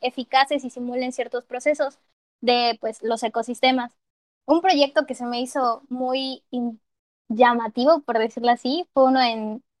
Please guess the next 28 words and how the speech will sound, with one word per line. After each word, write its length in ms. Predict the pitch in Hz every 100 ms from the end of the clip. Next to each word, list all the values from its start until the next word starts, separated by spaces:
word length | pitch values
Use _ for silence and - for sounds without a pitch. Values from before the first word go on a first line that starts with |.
| _ _ _ -
Zimbabue. 600 | 269 262 247 220 208 214 _ _ _ _ -
No 140 | 254
sé 100 | 269
si 200 | 277 262 240
se 100 | 220
pronuncia 340 | 220 240 240
así, 280 | - 294 403 -
creo 220 | - 247
que, 420 | 240 214 208 208 - _ _
que 80 | 220
sí, 220 | - 330
no 140 | 285 254
sé. 160 | 302 -
<laughs> 340 | _ - 294 _ _ _ _ _ _
Y 160 | 269 294
es 280 | 302 349 -
un 380 | 339 320 320 294
edificio 880 | 262 262 254 - 294 - 330 285 285
que 520 | - 240 233 226 226 - _ _ -
permite 420 | 269 285 294 339
controlar, 680 | 285 262 247 240 247 262 254
eh, 460 | 240 226 220 220 220
los 200 | 240 254
cambios 420 | - 277 294 285
bruscos 320 | 247 262 - 269
de 100 | 240
la 140 | 220
temperatura. 760 | 226 220 220 220 233 233 214